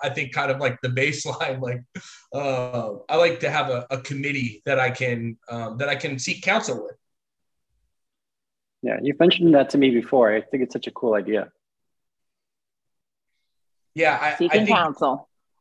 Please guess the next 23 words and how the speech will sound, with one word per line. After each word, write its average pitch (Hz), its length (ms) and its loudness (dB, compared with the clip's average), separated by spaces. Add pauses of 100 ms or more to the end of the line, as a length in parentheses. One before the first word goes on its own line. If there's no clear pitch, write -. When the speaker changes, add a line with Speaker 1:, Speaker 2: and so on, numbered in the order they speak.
(480)
Speaker 3:
Gotta 160 140 6
Speaker 1:
Yeah, 202 140 6
Speaker 3:
seek 175 100 2
Speaker 1:
but - 60 -8
Speaker 3:
counsel. 143 460 -2 (600)
Speaker 1:
Blake, 196 300 0
Blake 196 260 2
and 208 80 2
I 175 140 6
were 170 120 2
talking 170 320 0
about 156 260 -2
having 151 560 -4
mentors 175 480 0
for 156 180 -8
different 165 340 -4
things, 151 440 -6
you 135 120 -6
know, 131 480 2
business 165 440 -2
mentors, 139 320 -6
Speaker 3:
Totally. 170 440 6 (440)
Speaker 1:
uh, 117 300 -6